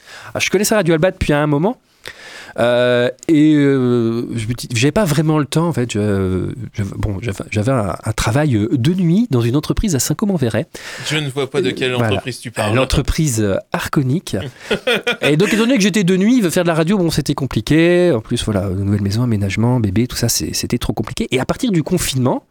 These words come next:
Speaker 1: j'ai eu du temps. Donc, je me suis dit, tiens, euh, bon, autant mettre ce temps à
Speaker 2: À contribution.
Speaker 1: à contribution, voilà. Euh, et, bah, pff, alors, ouais, alors pour commencer, euh, pour commencer, enfin, recommencer de la radio, j'en avais fait quand même un moment, il y a,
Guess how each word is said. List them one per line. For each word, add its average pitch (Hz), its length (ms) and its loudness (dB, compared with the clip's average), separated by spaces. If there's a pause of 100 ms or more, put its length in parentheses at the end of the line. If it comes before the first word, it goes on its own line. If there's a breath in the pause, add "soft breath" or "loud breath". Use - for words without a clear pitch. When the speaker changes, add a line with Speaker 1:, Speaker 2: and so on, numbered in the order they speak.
(220 soft breath)
Speaker 1:
j'ai 117 200 2
eu 247 80 2
du 202 120 2
temps. 214 240 0 (720 loud breath)
Donc, 139 120 2
je 143 40 4
me 151 60 4
suis 156 100 2
dit, 139 120 2
tiens, 214 340 2
euh, 120 260 4
bon, 123 120 2
autant 139 200 0
mettre 185 180 0
ce 170 80 0
temps 170 240 0
à 127 400 0 (1400 loud breath)
Speaker 2:
À 147 60 -6
contribution. 131 460 -6
Speaker 1:
à 156 40 2
contribution, 135 500 0
voilà. 131 320 0
Euh, 135 300 4 (400)
et, 226 300 2
bah, 208 180 0 (380)
pff, - 240 -10
alors, 160 200 2
ouais, 190 160 4
alors 190 160 0
pour - 180 0
commencer, 220 600 0
euh, 139 460 4
pour - 180 -4
commencer, 190 460 0
enfin, 107 160 0
recommencer 143 580 0
de 127 60 2
la 127 60 2
radio, 135 180 2
j'en 113 80 2
avais 92 120 2
fait 104 200 -4
quand 95 120 -4
même 95 120 -2
un 92 160 0
moment, 101 300 2
il 98 60 2
y - 20 2
a, 92 100 -2